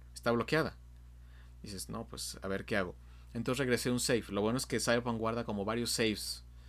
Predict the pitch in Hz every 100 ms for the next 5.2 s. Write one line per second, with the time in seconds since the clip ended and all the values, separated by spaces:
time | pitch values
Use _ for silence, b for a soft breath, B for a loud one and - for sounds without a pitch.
0 | - - - 107 101 95 95 95 - 95
1 | - 95 90 101 101 101 - 90 - 90
2 | 90 87 - - - - - - - -
3 | - 123 131 170 151 147 156 147 143 -
4 | - 120 139 117 117 107 107 104 107 123
5 | 120 -